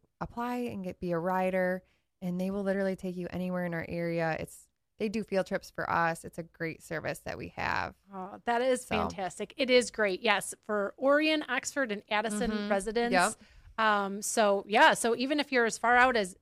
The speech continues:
Speaker 2: Addison and you want to participate in the senior center
Speaker 1: Yep.
Speaker 2: activities and you don't have a, a means of getting there, you can
Speaker 1: Mm-hmm.
Speaker 2: get a ride through Noda.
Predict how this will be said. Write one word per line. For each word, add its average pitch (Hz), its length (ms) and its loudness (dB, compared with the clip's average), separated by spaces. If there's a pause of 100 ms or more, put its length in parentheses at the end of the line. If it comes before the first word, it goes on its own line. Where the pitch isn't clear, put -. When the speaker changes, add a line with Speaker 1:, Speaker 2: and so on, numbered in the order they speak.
(140)
Speaker 2:
Addison 269 560 2
and 233 160 0
you 214 80 -2
want 214 300 0
to 254 80 -10
participate 277 760 0
in 240 160 0
the 226 80 -2
senior 262 340 0
center 247 300 0
Speaker 1:
Yep. 214 160 4
Speaker 2:
activities 277 640 0 (380)
and 220 200 -4
you 220 80 -4
don't 233 220 -2
have 233 240 2
a, 220 120 2
a 202 240 2 (120)
means 254 460 0
of 202 160 0
getting 226 240 0
there, 359 180 -2
you 240 160 0
can 208 340 -6
Speaker 1:
Mm-hmm. 233 380 -2 (160)
Speaker 2:
get 233 160 0
a 233 60 2
ride 240 260 2
through 269 200 -4
Noda. 277 400 -2